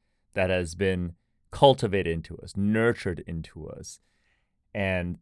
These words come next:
institutionalized into us since the day we were born is literally what may be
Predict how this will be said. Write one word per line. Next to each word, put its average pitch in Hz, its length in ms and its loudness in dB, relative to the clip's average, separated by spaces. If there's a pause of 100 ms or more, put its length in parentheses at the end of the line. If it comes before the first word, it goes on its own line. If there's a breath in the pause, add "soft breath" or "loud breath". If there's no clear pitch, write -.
institutionalized 107 1300 2
into 87 480 -4
us 78 180 -4
since 110 320 2
the 107 120 -2
day 113 480 4
we 135 180 4
were 98 200 2
born 85 680 0 (560)
is 101 340 4 (200)
literally 110 640 2
what 101 320 6
may 101 360 4
be 92 320 -2